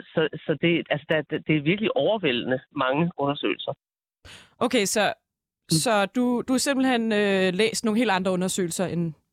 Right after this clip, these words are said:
Speaker 2: Jakob?
Speaker 1: Jeg ved ikke, om jeg har læst nogle andre undersøgelser end Jakob. Det kan være, at han er, øh, er, er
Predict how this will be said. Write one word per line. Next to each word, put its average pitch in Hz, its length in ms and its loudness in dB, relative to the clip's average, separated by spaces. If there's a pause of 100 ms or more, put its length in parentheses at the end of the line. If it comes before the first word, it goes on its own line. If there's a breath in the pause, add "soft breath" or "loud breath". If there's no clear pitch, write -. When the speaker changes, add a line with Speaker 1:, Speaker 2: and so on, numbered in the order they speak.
(100)
Speaker 2:
Jakob? 170 200 2
Speaker 1:
Jeg 208 140 2
ved 226 80 0
ikke, 240 120 2
om 214 60 2
jeg 202 60 4
har 196 140 2
læst 190 140 -2
nogle 196 240 -6
andre 220 260 0
undersøgelser 170 680 0
end 151 120 2
Jakob. 175 260 0
Det 170 120 0
kan 175 100 0
være, 190 100 2
at 196 60 2
han 196 240 0
er, 143 320 0 (180)
øh, 147 160 2 (100)
er, 147 40 -2 (140)
er 151 100 0